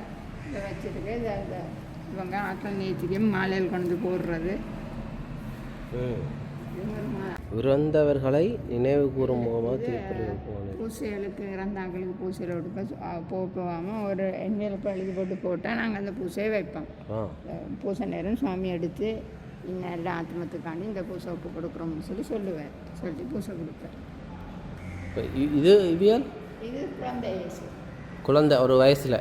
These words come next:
Speaker 1: ஓ, குழந்தை இயேசுன்னு சொல்லுவாங்க.
Speaker 2: ஆ.
Speaker 1: இது ஒரு ஆட்கள் வாங்கி கொடுத்தது.
Speaker 2: குழந்தை இயேசு சுரூபமா?
Speaker 1: குழந்தை இயேசு.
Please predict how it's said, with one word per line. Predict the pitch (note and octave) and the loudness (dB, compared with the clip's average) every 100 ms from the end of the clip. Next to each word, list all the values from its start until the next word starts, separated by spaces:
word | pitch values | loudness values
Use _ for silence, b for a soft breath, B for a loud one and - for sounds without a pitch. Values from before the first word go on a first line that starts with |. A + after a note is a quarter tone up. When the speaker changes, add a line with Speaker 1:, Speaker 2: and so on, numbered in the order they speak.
| - | 2
Speaker 1:
ஓ, | |
குழந்தை | G#3+ G3 G#3 G3+ G3 F#3 | -6 -6 -6 -6 -6 -6
இயேசுன்னு | F3+ - - - | -6 -8 -10 -12
சொல்லுவாங்க. | - F#3+ F3 - | -10 -10 -10 -8
Speaker 2:
ஆ. | F2+ F2+ B2+ F#2 - - F#3 | -6 -4 -4 -4 -8 -12 -12
Speaker 1:
இது | F#3 | -10
ஒரு | G3+ A3 | -10 -10
ஆட்கள் | G3+ F#3+ G3 F#3+ | -10 -10 -10 -10
வாங்கி | F#3 F3+ F3 | -10 -10 -10
கொடுத்தது. | E3 F3 E3+ D#3+ | -12 -10 -10 -2
Speaker 2:
குழந்தை | B2 C3 C3 B2+ | 2 4 6 6
இயேசு | A2+ - A#2 | 4 2 -6
சுரூபமா? | - A2+ G#2+ | -6 -2 0
Speaker 1:
குழந்தை | F#2+ F2+ D#2+ | 0 -2 -4
இயேசு. | D#2+ - | -6 -10